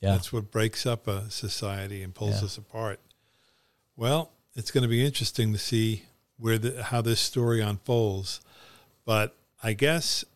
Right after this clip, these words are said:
Speaker 2: in order for the wrong to have been done, you have to have that kind of an attitude up front. And, uh, you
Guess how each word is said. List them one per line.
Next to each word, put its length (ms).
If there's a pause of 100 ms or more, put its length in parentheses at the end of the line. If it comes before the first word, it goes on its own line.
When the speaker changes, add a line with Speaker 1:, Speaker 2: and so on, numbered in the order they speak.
(120)
Speaker 2:
in 160
order 320
for 400
the 140
wrong 420
to 220
have 200
been 220
done, 300
you 180
have 300
to 100
have 380
that 240
kind 320
of 80
an 100
attitude 640 (160)
up 200
front. 320 (100)
And, 340
uh, 120 (140)
you 300